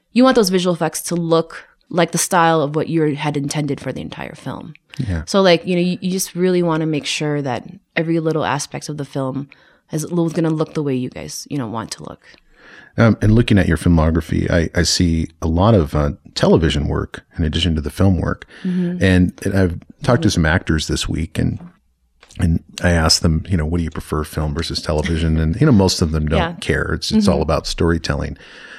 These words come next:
Speaker 2: But I know some of the actors told me, "Hey, one of the goals,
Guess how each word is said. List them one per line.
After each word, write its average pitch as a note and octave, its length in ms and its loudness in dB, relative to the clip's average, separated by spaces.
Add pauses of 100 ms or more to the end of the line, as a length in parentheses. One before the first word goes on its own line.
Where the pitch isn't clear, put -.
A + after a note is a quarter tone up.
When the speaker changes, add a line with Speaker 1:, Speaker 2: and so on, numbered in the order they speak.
(280)
Speaker 2:
But F#2+ 160 4
I F#2 140 4
know F#2 560 4
some D3+ 280 4
of A#2+ 60 4
the F2+ 100 4
actors D#2+ 320 -2
told E2+ 220 0
me, D#2+ 80 -2
"Hey, F#2 220 2 (140)
one G2+ 380 4
of G2+ 100 4
the F#2 80 2
goals, E2+ 600 2